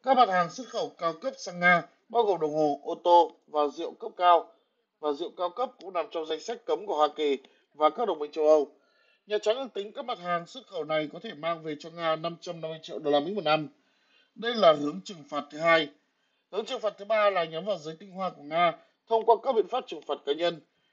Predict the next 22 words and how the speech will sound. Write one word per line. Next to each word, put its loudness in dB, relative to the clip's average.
Phương -2
Tây 4
đưa -4
hàng -6
loạt 2
các -14
tài -8
phiệt -10
tỷ -14
phú -10
được -10
cho -4
là -2
có -12
quan -10
hệ -10
mật -8
thiết -8
với -10
Tổng -10
thống -18
Putin -8